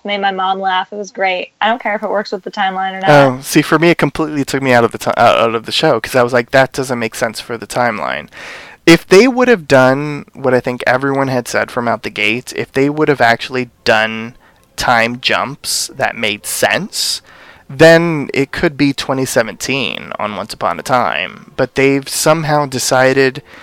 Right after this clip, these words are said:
Speaker 2: to not do time jumps. Like, when they went to New York,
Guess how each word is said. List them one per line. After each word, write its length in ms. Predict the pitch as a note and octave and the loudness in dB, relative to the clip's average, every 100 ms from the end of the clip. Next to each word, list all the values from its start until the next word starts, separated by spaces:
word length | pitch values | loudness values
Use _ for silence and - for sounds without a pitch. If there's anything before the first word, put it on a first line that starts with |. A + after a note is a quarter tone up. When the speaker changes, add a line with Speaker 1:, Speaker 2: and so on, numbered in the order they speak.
| - _ - | -20 _ -6
Speaker 2:
to 260 | - C#3+ | -2 0
not 840 | C3 B2+ C3 B2+ A#2 G2+ - - - - _ B2 | -2 0 2 4 2 0 -4 -12 -14 -20 _ -10
do 200 | - A#2+ | -6 -6
time 400 | A2 - C#3 C#3 | -8 -6 -4 -4
jumps. 400 | A#2 - G1+ - | -6 -6 -8 -6
Like, 220 | A#2+ - | -4 -4
when 320 | B2+ C3 C#3 D3 | -4 0 0 2
they 120 | E3+ | 0
went 260 | F3 F#3 | 0 -6
to 120 | F#3 E3 | -8 -8
New 80 | |
York, 640 | D3 B2+ A#2 A2+ D#3+ - | -6 -6 -2 -2 -2 -6